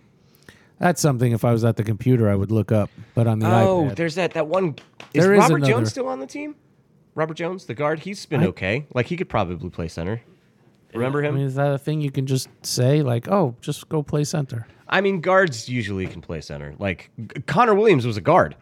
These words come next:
Speaker 2: Like, he never played,
Speaker 1: True.
Speaker 2: he had never played center
Speaker 1: But he had
Speaker 2: before.
Speaker 1: an off season at center.
Speaker 2: He, correct. That, that, yes, that is, that is correct. I don't know. A-, anyway, um, yeah,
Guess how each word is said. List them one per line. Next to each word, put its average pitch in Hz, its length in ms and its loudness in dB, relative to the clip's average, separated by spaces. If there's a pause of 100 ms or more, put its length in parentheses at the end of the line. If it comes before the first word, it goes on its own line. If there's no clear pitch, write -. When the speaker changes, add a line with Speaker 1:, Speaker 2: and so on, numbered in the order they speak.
(220)
Speaker 2:
Like, 113 140 0
he 170 120 0
never 175 260 6
played, 160 200 2
Speaker 1:
True. 120 80 2
Speaker 2:
he 180 100 2
had 151 120 2
never 160 280 0
played 165 240 -2
center 156 220 -2
Speaker 1:
But 226 100 -2
he 214 80 0
had 214 120 2
Speaker 2:
before. 196 60 2 (120)
Speaker 1:
an - 20 0
off 196 240 2
season 107 560 -4
at 110 220 -4
center. 95 540 -4 (460)
Speaker 2:
He, 151 200 -10 (520)
correct. - 540 -2
That, 113 240 -4
that, 98 180 -8
yes, - 300 -16 (160)
that 92 160 -4
is, 82 240 -12
that 78 160 -12
is 71 100 -20
correct. - 300 -20 (1000)
I 131 160 -2
don't 78 100 -12
know. - 160 -20 (240)
A-, 151 240 -8
anyway, 101 400 0 (720)
um, 123 500 2 (2750)
yeah, 110 340 -2